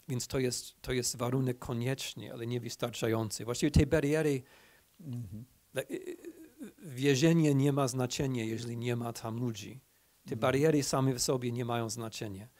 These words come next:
Speaker 1: Bariery mają znaczenie, bo bariery nam, am, y, ba-, nam przeciwstawiają. I, i to jest bardzo prosta rzecz, ale, i, ale jest tak, że tej bariery nie ma negatywnej wolności.
Speaker 2: No właśnie.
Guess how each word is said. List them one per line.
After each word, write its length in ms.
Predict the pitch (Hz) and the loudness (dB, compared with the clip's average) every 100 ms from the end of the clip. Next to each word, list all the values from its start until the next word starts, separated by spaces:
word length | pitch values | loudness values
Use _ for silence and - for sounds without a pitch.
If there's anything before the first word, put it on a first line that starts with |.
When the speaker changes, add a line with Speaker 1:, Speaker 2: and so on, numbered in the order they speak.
| - - | -20 -4
Speaker 1:
Bariery 380 | 135 127 165 165 | 0 4 4 2
mają 260 | 139 139 | 0 -2
znaczenie, 500 | 120 127 120 135 123 | -4 -8 -6 -4 -2
bo 140 | 110 113 | -2 -2
bariery 500 | 117 113 117 117 117 | 0 0 0 0 -2
nam, 500 | 117 120 117 113 113 _ _ _ - | -4 -4 -4 -6 -10 _ _ _ -10
am, 360 | 113 104 110 - _ _ _ - | -8 -8 -12 -16 _ _ _ -18
y, 120 | - - - - | -18 -16 -18 -16
ba-, 300 | 139 - 127 135 - 160 | -10 -6 -6 -8 -16 -10
nam 220 | 165 123 123 | -6 -4 -4
przeciwstawiają. 920 | 139 - 120 - 117 117 113 104 127 - _ _ _ | -8 -8 -12 -10 -10 -8 -10 -10 -14 -20 _ _ _
I, 140 | - 131 | -8 -6
i 40 | |
to 100 | 151 | 0
jest 160 | 147 127 | 0 2
bardzo 260 | 143 139 | 0 0
prosta 380 | 131 143 131 139 | -2 -4 -6 -6
rzecz, 360 | 120 127 98 - | -2 -2 -2 -6
ale, 160 | 127 | -8
i, 360 | 117 - - 151 | -8 -10 -14 -12
ale 160 | 139 127 | -8 -6
jest 240 | 131 - | -4 -4
tak, 260 | - 107 98 | -2 -4 -4
że 120 | - | -8
tej 160 | - 135 | -4 -2
bariery 460 | 139 131 131 123 - - - | 0 0 0 -2 -6 -16 -4
nie 160 | 135 160 | 0 2
ma 120 | 156 | 2
negatywnej 460 | 151 147 151 139 135 | 2 0 -2 -2 0
wolności. 720 | 131 127 113 - - 107 104 - | 0 -2 -2 -6 -12 -12 -14 -16
Speaker 2:
No 80 | 101 | -16
właśnie. 460 | 113 90 - - | -16 -18 -20 -20